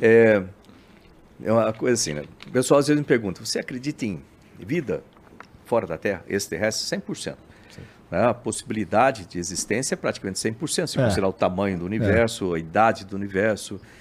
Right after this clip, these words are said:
Speaker 1: a, a nossa idade que comparada com o restante, inclusive vida inteligente, né? Tem uma equação de Drake aí que mostra, é, isso aí, né? Se você colocar números ali nessa equação, né, dá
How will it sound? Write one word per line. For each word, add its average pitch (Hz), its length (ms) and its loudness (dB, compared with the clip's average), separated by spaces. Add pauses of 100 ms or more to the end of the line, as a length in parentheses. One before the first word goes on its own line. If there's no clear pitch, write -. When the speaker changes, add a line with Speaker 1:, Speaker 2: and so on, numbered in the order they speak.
(300)
Speaker 1:
a, 92 300 2
a - 20 -2
nossa 104 440 2
idade 98 360 0
que 110 80 -8
comparada 101 580 2
com 104 100 -8
o - 40 -4
restante, 123 440 -2
inclusive 147 380 -4
vida 156 160 -6
inteligente, 143 600 -2
né? 120 200 -2
Tem 98 340 -2
uma 123 80 -2
equação 110 360 -2
de 104 100 -4
Drake 98 420 0
aí 107 120 2
que 143 120 -2
mostra, 117 520 0 (480)
é, 98 320 4
isso 92 240 -4
aí, 117 300 2
né? 98 200 -6 (460)
Se 92 100 -4
você 92 180 -4
colocar 98 340 -2
números 101 500 -4
ali 92 180 -4
nessa 92 240 -4
equação, 127 420 -4
né, 147 100 -8
dá 196 160 -4